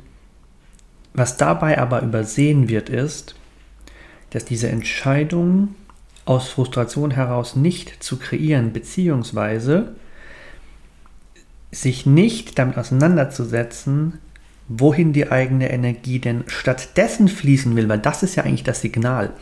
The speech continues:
Die Frustration sagt eigentlich, „Wir haben unsere Energie nicht erfüllend eingesetzt“, und dein ganzes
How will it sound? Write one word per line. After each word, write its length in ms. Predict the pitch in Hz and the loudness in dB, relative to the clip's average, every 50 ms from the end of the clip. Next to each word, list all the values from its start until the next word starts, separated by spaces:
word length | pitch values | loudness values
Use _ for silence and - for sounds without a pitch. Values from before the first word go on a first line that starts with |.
| - - - - | -20 -20 -8 -8
Die 80 | 127 | -8
Frustration 580 | - - 135 - - 117 107 - 139 170 202 175 | -4 -4 -6 -2 -2 -4 2 4 4 6 6 6
sagt 300 | 139 117 113 - - - | 4 2 0 -2 -2 0
eigentlich, 560 | 117 110 113 131 139 139 180 208 202 - - - - - - - - | 0 2 2 0 2 4 4 4 4 0 -8 -14 -16 -16 -16 -18 -8
„Wir 120 | - 110 104 | -6 0 2
haben 140 | 131 156 170 | 4 4 4
unsere 240 | 165 147 - 139 | 4 2 2 2
Energie 320 | 135 131 127 120 113 117 117 | 2 2 2 2 2 2 4
nicht 220 | 143 208 233 - | 2 2 2 0
erfüllend 400 | 120 120 - - 120 117 113 120 | -4 -4 -4 -2 -2 -2 -2 -2
eingesetzt“, 600 | - 139 113 113 110 107 120 151 208 - - - - - - - - - - - - | -2 -2 -2 -2 -2 2 2 2 2 0 -6 -12 -14 -16 -16 -16 -18 -18 -18 -8 -2
und 80 | 113 | 0
dein 140 | 117 120 120 | 0 2 2
ganzes 300 | 120 135 185 214 233 | 2 2 2 2 2